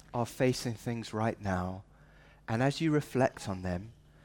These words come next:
and as you try to think about them, you just can't understand them. You can't understand why it's worked that way.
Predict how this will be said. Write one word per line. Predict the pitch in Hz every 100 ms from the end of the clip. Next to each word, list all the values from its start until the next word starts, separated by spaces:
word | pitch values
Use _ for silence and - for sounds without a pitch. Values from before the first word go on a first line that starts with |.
| - -
and | 117 117
as | 131
you | 160
try | - 160
to | 151
think | - 156 -
about | 113 92 92 -
them, | 90 98 107 - - - - -
you | 131
just | 131 160 -
can't | - 139 143
understand | 139 139 131 - 127 123 87
them. | 82 - - - - - - - -
You | - 131
can't | 156 165
understand | 180 170 - 147 131 131 117
why | 113 113 113 -
it's | 117 -
worked | 120 127 -
that | 113 - -
way. | 92 87